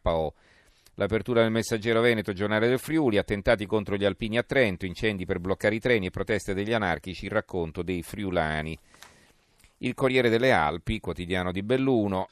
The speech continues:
alpini, sabotaggio ai treni, clima di tensione a Trento, ma intanto è partita la festa.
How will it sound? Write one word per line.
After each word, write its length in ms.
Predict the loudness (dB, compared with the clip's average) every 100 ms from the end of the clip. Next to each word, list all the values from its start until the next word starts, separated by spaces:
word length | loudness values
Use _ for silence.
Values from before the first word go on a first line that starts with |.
| _
alpini, 500 | -2 0 0 0 -2
sabotaggio 560 | -4 -2 2 2 2 0
ai 60 |
treni, 380 | 0 2 2 -2
clima 280 | -4 -4 -2
di 100 | -2
tensione 400 | -2 -4 -2 -2
a 40 |
Trento, 380 | -2 -2 -4 -4
ma 80 | -6
intanto 400 | -4 -2 -2 -4
è 40 |
partita 480 | -4 -6 -6 -6 -2
la 100 | -2
festa. 560 | -2 -4 -6 -6 -6